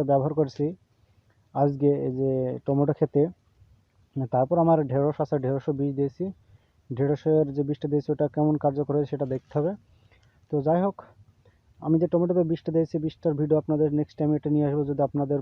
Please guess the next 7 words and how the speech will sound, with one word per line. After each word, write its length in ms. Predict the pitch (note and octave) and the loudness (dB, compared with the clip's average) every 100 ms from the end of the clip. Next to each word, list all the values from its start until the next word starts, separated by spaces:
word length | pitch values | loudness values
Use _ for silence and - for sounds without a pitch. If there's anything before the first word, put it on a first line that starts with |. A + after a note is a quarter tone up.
| C3+ | -6
ভে-, 560 | B2 B2+ C#3 C#3 C#3 C3+ - - - | -8 -4 0 0 0 -2 -8 -20 -12
টমেটোতে 380 | C#3+ C#3+ D3 D3 | -4 -2 0 -2
যদি 120 | D3 D3 | -2 -2
উপকারে 380 | C#3 C#3+ C#3+ | -2 0 2
না 140 | C#3 C#3+ | 2 0
হয়ে 140 | C3+ C#3 | -2 -2
থাকে 260 | C#3 E3+ | -6 -6